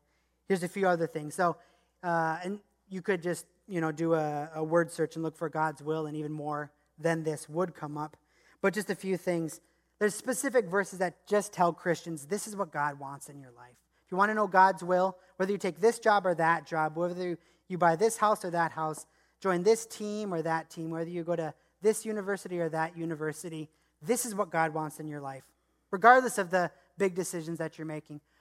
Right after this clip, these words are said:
First Corinthians four, or First Thessalonians four three says, "For this is the will of God, Christian,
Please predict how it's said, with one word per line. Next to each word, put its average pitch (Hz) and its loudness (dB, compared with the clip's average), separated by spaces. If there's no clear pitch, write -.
First 214 2
Corinthians 208 -4
four, 214 2
or 175 -18
First 226 0
Thessalonians 196 -6
four 196 0
three 202 -6
says, 185 -4
"For 196 4
this 247 2
is - -8
the 220 -2
will 220 2
of 196 -2
God, 170 2
Christian, 170 -8